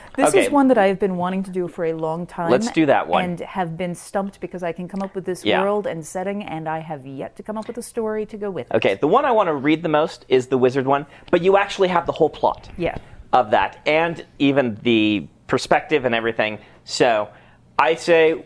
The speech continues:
Speaker 2: let's go tidally locked. Okay, so, on a tidally locked world, this means that, um, the moon stays in one place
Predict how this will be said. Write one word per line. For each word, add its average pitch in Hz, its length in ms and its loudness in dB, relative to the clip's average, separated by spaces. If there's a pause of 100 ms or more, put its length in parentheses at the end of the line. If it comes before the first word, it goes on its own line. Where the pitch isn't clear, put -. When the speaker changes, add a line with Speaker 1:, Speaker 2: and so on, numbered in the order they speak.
(120)
Speaker 2:
let's 170 200 4
go 202 140 4
tidally 165 340 4
locked. 113 380 0
Okay, 147 380 0 (120)
so, 147 300 4 (340)
on 143 200 2
a 139 80 0
tidally 185 360 0
locked 175 220 2
world, 170 220 2
this 156 160 -8
means 170 300 0
that, 135 260 2
um, 120 460 0
the 127 80 2
moon 147 360 4
stays 143 320 0
in 139 60 -4
one 135 120 0
place - 400 -2